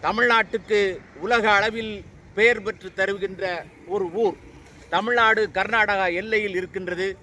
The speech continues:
பெங்களூருவிலிருந்து நாற்பது கிலோமீட்டர். நேற்று அங்கிருந்து வருகின்ற வழியில் பார்த்தேன், அதுவும் இதுவும் ஒரே நகரம் ஆகிவிட்டது. இதற்கு சுற்றி, ஆ, நமது நண்பர் இந்த கேமராவை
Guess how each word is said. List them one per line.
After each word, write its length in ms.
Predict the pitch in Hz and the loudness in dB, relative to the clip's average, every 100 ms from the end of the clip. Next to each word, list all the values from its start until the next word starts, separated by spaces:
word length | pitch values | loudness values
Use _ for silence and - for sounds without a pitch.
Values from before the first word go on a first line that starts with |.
| - - - 185 | -20 -20 -12 -10
பெங்களூருவிலிருந்து 760 | 214 254 240 208 190 185 214 | 4 6 6 4 0 -4 -6
நாற்பது 440 | 196 185 - 196 160 | -2 -2 -2 -6 -6
கிலோமீட்டர். 520 | 185 196 185 165 139 - - - - - | -6 -6 -6 -8 -10 -12 -20 -20 -20 -4
நேற்று 260 | 196 - 196 | -2 0 -4
அங்கிருந்து 360 | 196 233 226 | -2 -4 0
வருகின்ற 420 | 196 208 202 202 | 0 -2 -4 -4
வழியில் 280 | 196 214 214 | -2 -2 -4
பார்த்தேன், 520 | 180 185 185 202 202 - - - - | -4 -6 -4 -6 -6 -12 -20 -20 -10
அதுவும் 400 | 156 202 247 247 | -2 0 0 -4
இதுவும் 340 | 214 208 247 220 | -8 -6 -6 -4
ஒரே 260 | 190 226 | -2 0
நகரம் 400 | 233 196 214 220 | 0 0 0 -2
ஆகிவிட்டது. 540 | 190 190 180 - 160 127 - | -2 -2 -4 -6 -6 -6 -10
இதற்கு 420 | 165 220 - 214 - | -2 -2 -2 -6 -6
சுற்றி, 460 | 233 175 233 147 - - - - - - - | -10 -8 -8 -8 -12 -20 -20 -20 -20 -16 -2
ஆ, 280 | 175 175 175 | 2 2 2
நமது 280 | 185 196 190 | 0 0 0
நண்பர் 300 | 202 220 220 | 0 -2 0
இந்த 180 | 196 180 | -2 0
கேமராவை 420 | 226 233 220 | 0 0 -2